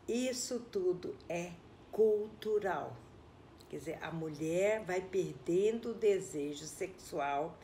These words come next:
porque ela não foi incentivada a manter o desejo sexual. Quer dizer, aquela mulher que deixa que a cultura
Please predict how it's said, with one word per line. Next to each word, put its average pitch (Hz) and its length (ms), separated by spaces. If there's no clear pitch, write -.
porque 185 500
ela 165 240
não 175 220
foi 202 260
incentivada 165 1200
a 151 80
manter 147 720
o 165 80
desejo 131 540
sexual. - 640
Quer 165 60
dizer, 151 140
aquela 170 500
mulher 170 480
que 175 140
deixa 247 720
que - 100
a 185 80
cultura 277 1400